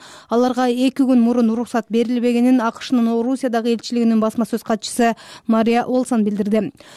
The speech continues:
Ал дипломаттар дачада калган буюмдарын ала албай жаткандыгын айтты. Буга чейин Кремль А К Шдан биринчи сентябрга чейин Орусиядагы дипломаттарынын санын төрт жүз элүү бешке кыскартууну талап кылган.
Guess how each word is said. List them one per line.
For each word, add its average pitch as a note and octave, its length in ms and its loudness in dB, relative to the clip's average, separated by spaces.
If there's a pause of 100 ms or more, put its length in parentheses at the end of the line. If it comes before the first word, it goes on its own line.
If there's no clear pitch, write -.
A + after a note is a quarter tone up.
(180)
Ал B3+ 140 2
дипломаттар D4 640 0
дачада C4 440 0
калган B3+ 300 2
буюмдарын B3+ 520 2
ала B3 200 0
албай B3 200 0
жаткандыгын A3+ 520 -2
айтты. A3+ 400 0
Буга G#3+ 320 -4
чейин A3 360 0
Кремль C4+ 440 2
А A#3 140 -4
К - 100 -16
Шдан A3+ 380 -2 (360)
биринчи C4 300 2
сентябрга C4 540 0
чейин C4 320 2
Орусиядагы A#3+ 600 0
дипломаттарынын A3+ 840 0
санын A#3 380 2
төрт B3+ 320 0
жүз A#3+ 160 -2
элүү A#3+ 260 0
бешке A3+ 460 0
кыскартууну G#3+ 560 -2
талап G#3+ 240 -2
кылган. A3 320 0